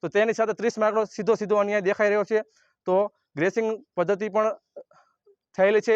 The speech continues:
એમાં પણ સુધારો કરો અને સી બી આર ટી રદ કરો, માર્ક જાહેર કરો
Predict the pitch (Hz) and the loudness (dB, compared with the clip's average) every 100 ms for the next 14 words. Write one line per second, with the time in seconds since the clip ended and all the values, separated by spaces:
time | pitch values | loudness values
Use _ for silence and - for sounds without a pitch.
0 | 208 214 202 214 185 190 208 190 208 226 | 2 0 0 -2 0 2 4 4 2 2
1 | - _ _ - 196 185 190 190 202 196 | -2 _ _ -6 -2 -2 -2 -2 0 2
2 | 185 175 214 220 170 190 156 170 202 190 | 0 2 2 2 2 0 0 2 2 4
3 | 214 226 | 2 2